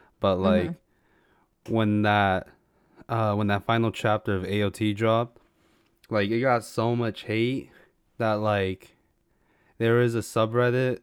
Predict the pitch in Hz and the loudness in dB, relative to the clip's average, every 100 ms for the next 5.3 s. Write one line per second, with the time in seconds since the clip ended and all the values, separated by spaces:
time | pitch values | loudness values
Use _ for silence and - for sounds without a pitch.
0 | _ _ _ - 104 95 110 107 117 117 | _ _ _ -4 -4 -4 -4 -4 -4 -4
1 | 131 127 131 - _ _ _ _ _ - | -4 -4 -6 -16 _ _ _ _ _ -10
2 | 101 101 104 101 107 117 113 101 104 113 | -6 -4 -4 -6 -4 -2 -2 -4 -10 -2
3 | 123 196 - - 110 92 92 90 - 104 | 2 2 -2 -6 -6 -2 -2 -4 -4 -4
4 | 95 92 98 90 95 92 98 95 95 101 | -2 -4 -8 -8 -8 -6 -6 -4 -2 -2
5 | 95 92 90 | -4 -4 -6